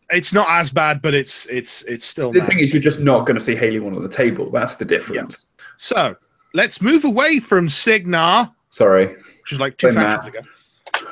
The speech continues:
Speaker 1: uh, onto Khador. Uh, first change is with Irusk. I, I honestly don't see much of a change here. When Freddy faction warrior models makes tougher on four, five, or six in his control range,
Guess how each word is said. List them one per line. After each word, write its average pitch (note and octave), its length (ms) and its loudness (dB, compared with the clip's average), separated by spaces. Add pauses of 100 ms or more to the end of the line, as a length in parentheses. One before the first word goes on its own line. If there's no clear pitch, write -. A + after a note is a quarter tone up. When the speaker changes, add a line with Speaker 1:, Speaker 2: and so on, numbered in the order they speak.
Speaker 1:
uh, F3 500 0
onto G#3 220 -2
Khador. B2+ 420 -4 (320)
Uh, C#3 460 2
first G3+ 340 0
change G3+ 440 0
is F3+ 400 0
with D3 340 -4
Irusk. F#3 560 -4
I, A2+ 260 -8 (160)
I G#2 120 -10
honestly G2+ 360 -14
don't G2 240 -14
see - 120 -20
much G2 180 -18
of G#2 60 -14
a - 20 -20
change G#2+ 360 -10
here. A2+ 320 -4 (480)
When A2 120 -12
Freddy C3 180 -2
faction C#3 260 -6
warrior C#3+ 140 0
models C#3 280 -2
makes C#3 180 -4 (220)
tougher E3 260 -4
on D3+ 80 -2
four, E3 220 -2
five, E3 180 -2
or - 40 -4
six - 280 -6
in F3 60 -8
his D3+ 60 -10
control F#3+ 360 -6
range, F#3+ 480 -6